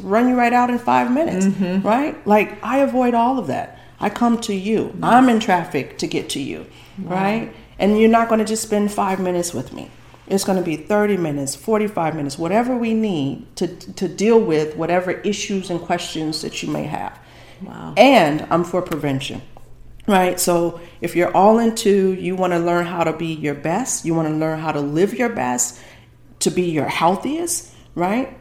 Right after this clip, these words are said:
Speaker 1: Then you need to come on board with the kind of medicine that I'm practicing, right? And I'm
Speaker 2: Wow.
Speaker 1: not the only one.
Speaker 2: Yeah.
Speaker 1: But I think there's a lot of physicians that are tired of actually practicing medicine where you literally get five minutes to eleven minutes per patient,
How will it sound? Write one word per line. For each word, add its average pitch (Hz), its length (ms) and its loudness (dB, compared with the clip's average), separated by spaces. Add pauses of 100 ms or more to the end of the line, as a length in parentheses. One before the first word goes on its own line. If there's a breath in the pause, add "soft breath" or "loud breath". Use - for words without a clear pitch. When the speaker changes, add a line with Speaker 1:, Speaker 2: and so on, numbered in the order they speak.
Speaker 1:
Then 180 420 2
you 180 100 -2
need 196 320 0
to 220 80 -4
come 214 240 -4
on 226 160 0
board 196 280 0
with 220 100 -6
the - 40 -10
kind 214 220 -6
of 208 60 -4
medicine 214 480 -4
that 202 280 -4
I'm 208 260 -2
practicing, - 640 -14
right? 180 220 0
And 233 100 6
I'm 294 120 6
Speaker 2:
Wow. 320 80 8
Speaker 1:
not - 100 -2
the 220 80 -4
only 170 280 2
one. 123 300 -4
Speaker 2:
Yeah. 180 220 -4 (120)
Speaker 1:
But 202 120 4
I 208 60 6
think 214 180 2
there's 196 120 2
a 190 60 -4 (160)
lot 202 140 6
of 208 100 -2
physicians 165 480 -4
that 160 160 -4
are 151 100 -4
tired 175 720 -2
of 156 220 -2
actually 151 300 -6
practicing 160 580 -6
medicine 156 440 -4
where 151 100 -4
you 151 100 -4
literally 156 400 -2
get 143 320 -4 (260 loud breath)
five 175 600 -2
minutes 139 480 -4 (260 loud breath)
to 185 100 -4
eleven 165 460 0
minutes 156 340 -4
per 147 300 -2
patient, 143 480 -8